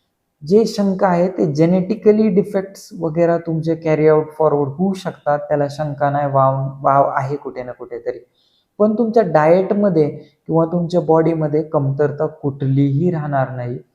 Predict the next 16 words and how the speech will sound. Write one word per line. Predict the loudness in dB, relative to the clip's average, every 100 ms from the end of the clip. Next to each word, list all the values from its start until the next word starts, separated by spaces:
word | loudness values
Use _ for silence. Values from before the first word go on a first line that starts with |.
| _ _ _ _ _ _ -2
हे | -2
सर्व | 0 2 2 4 2 2 -2 -14 -20 _ -2
मन | 2 4 4 2
लावून | 2 2 0 -2
डाएट | -2 0 0 -2 -2
फॉलो | 0 2
करणे | 2 0 -2 0
गरजेचं | 0 2 -2 -2
आहे. | -6 -6 -8
मोल्ड | 0 4 4 4
करू | 2 2
शकतात, | 0 -8 -10 -4 -4 -6 _ _ _ 0
थोडेसे | 2 2 0 -2 -2 -14 -2
अल्टरनेटिव्हज | 0 2 2 4 4 2 0 -2 -2
नक्की | -2 -2 -4 -4
आहेत, | -2 -2 -4